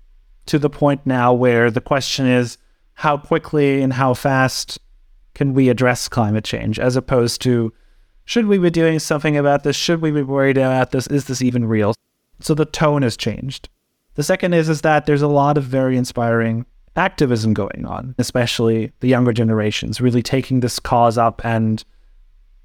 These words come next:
trying, trying their very best to push the political climate in the right directions.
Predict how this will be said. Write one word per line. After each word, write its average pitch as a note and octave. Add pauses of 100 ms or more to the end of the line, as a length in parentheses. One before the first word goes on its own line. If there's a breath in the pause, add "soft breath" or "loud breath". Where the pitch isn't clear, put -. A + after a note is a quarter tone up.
(280)
trying, D3
trying C#3
their C3+
very C3
best C3
to C#3
push -
the C3+
political B2+
climate B2
in B2
the A#2+
right A2+
directions. A2+